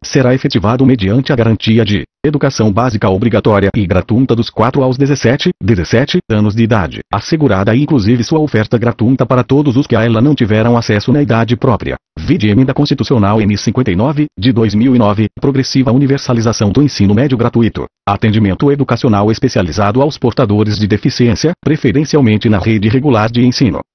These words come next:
educação infantil, em creche e pré-escola, as crianças até cinco anos de idade, acesso aos níveis mais elevados do ensino,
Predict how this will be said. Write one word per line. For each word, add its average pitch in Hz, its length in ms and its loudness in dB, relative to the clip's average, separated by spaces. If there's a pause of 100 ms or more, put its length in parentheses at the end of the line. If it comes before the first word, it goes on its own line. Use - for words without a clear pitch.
educação 139 460 0
infantil, 120 520 0
em 139 140 2
creche 135 380 -2
e - 20 2
pré-escola, 101 580 -2 (120)
as - 160 -4
crianças 107 420 0
até 110 160 -2
cinco 143 320 0
anos 107 240 0
de 117 80 0
idade, 98 380 -2 (200)
acesso 104 420 -2
aos 104 160 -2
níveis 113 500 -2
mais 131 300 2
elevados 135 420 0
do 131 100 2
ensino, 113 380 0